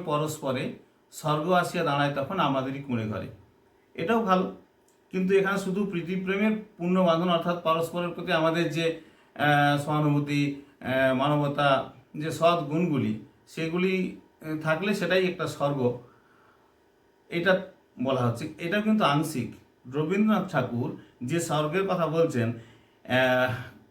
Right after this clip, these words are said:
সাহিত্য, আমরা জানি সাহিত্য মানেই সর্বকালীন এবং সার্বজনীন হয়। এইখানেও সেই বক্তব্যটা আমি এই জন্য বলছি, তখন প্রয়োজন ছিল যে ভারতবর্ষের মানুষের, ভারতের, আহ, কেমন,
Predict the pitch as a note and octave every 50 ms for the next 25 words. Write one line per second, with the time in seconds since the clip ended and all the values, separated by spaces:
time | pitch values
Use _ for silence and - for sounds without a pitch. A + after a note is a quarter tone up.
0 | _ - - - B2+ C#3+ E3+ F3+ - - F#3+ F#3+ G3 F3+ F#3 F#3+ F#3+ F3+ - F3
1 | E3 F3 F#3 F#3 - - G3 F#3+ F3+ F3+ F#3 F#3 F#3 F3+ F#3 - - - _ _
2 | _ _ _ - - - D#3 D#3 D3+ D3+ D#3 F3 F3 F3 F3 - E3 D#3 D#3+ F3
3 | F3+ F3 E3+ E3 E3+ F3 E3+ E3 E3 D#3+ - D#3+ D3+ D#3 E3 E3 E3 C#3+ D3+ D3
4 | D#3+ E3+ D3+ C3 A2+ G2+ F#2 F#2 - - - - _ _ _ _ _ _ _ _
5 | _ _ _ _ _ - D3+ E3+ G#3+ G#3 - - G3+ E3 C#3 B2 B2 - - -
6 | - - - _ _ _ _ _ - - - - E3 F#3+ G#3+ F3+ F#3+ F#3 F#3 -
7 | - F3+ D#3 C#3 C#3 B2+ D3+ D3+ D3+ D#3 D#3+ D#3 D#3+ D#3+ D#3+ F#3+ F#3+ G3 F3 D#3+
8 | D3 C#3+ D3 D#3 D3 - E3+ E3 D#3+ - G#3 G#3 G#3 A3 A3 G#3+ G#3+ - - -
9 | _ - - F3 F#3 G3+ G3+ G3+ G#3 G3+ G3 - - F#3+ F#3 F#3 G3 G3+ G#3+ G#3+
10 | - - _ _ _ A#2+ B2 D3+ D3+ - C#3+ D3 E3 F3+ F#3 F#3 F#3 - - -
11 | A#2 D3 D3+ F3 F3 F3+ F#3 F3+ - F#3 F#3 F#3+ F#3 F3 E3 D#3 D#3 E3 F3 F#3
12 | E3 - F#3 F#3+ F#3+ F3+ - C#3 C#3+ D#3 F3+ F3+ E3+ - F#3 F#3+ G3+ G3 F#3+ G3
13 | - - - _ _ - C#3+ D3 D#3 D#3 D#3 D3+ D3 C#3+ C3+ C3 C3 - - F3
14 | F3+ F#3+ G3+ G3+ G3+ G3 F#3+ -